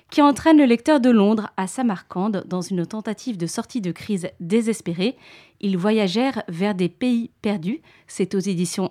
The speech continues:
Albin Michel. Voici une dérive peuplée de personnages fantasques et de saillies réjouissantes. Bonjour Jean-Marie Rouard.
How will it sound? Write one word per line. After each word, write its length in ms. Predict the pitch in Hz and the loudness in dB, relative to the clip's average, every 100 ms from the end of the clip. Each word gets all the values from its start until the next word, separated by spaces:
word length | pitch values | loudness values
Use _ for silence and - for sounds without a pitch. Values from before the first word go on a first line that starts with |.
| - | -2
Albin 260 | 254 233 | 0 2
Michel. 440 | 214 170 185 208 226 - - - - | 2 2 0 0 -2 -8 -20 -20 -8
Voici 400 | 185 196 196 247 | 0 0 2 2
une 180 | 233 180 | 4 4
dérive 560 | 165 214 226 247 190 170 | 2 2 2 0 0 -2
peuplée 400 | - 247 247 247 | -2 -4 -2 -2
de 100 | 180 | -2
personnages 600 | 202 202 220 214 208 185 | -4 -4 -2 0 -2 -4
fantasques 720 | - - - 214 233 - - - | -6 -6 -4 -4 -8 -8 -16 -8
et 100 | 202 | -6
de 100 | 175 | -6
saillies 440 | 175 226 196 170 | -6 -4 -4 -4
réjouissantes. 760 | - 220 233 175 180 214 302 - - | -6 -4 -4 -4 -6 -4 -4 -6 -16
Bonjour 480 | 180 190 185 247 311 | -8 -6 -4 -2 -4
Jean-Marie 580 | 214 214 220 202 214 208 | -4 -4 -4 -4 -6 -6
Rouard. 360 | 208 196 196 | -6 -6 -6